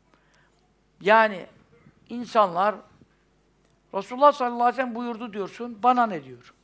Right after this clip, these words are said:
Müslüman adam namazın abdestine karısı kapalı,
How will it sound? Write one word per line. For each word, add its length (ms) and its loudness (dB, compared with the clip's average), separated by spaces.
Müslüman 440 0
adam 320 2
namazın 380 0
abdestine 440 2
karısı 360 -2
kapalı, 460 -2